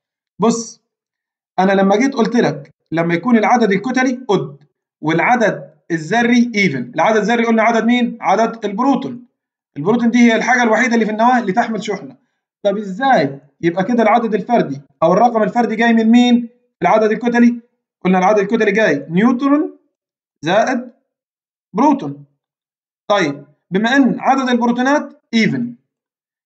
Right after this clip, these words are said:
يبقى مفيش طريقة غير لما يبقى العدد ده مجموع أود إن يكون عدد النيوترونات هو اللي عدد فردي. طيب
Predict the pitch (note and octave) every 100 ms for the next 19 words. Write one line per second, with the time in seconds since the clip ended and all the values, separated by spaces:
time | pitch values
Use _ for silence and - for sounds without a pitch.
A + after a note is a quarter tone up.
0 | F#3+ A3 A3 A3+ B3+ B3 A#3+ G#3+ G#3+ A3+
1 | A3+ B3+ B3 F3+ A#3 G3 G#3+ - - -
2 | F#3+ G3 C4 B3+ C#4 A#3+ - _ _ G3+
3 | G#3 G3 B3+ A3+ C4 A3+ D#3 - - _
4 | _ _ _ - F#3+ G3 G#3+ A#3 B3 B3
5 | - _ _ _ _ - G#3 A3+ A3+ A3
6 | - G3+ G3+ G3 F#3+ F3+ F#3 - C3+ A#2+
7 | A#2+ - _ _ F3+ D#3+ C#3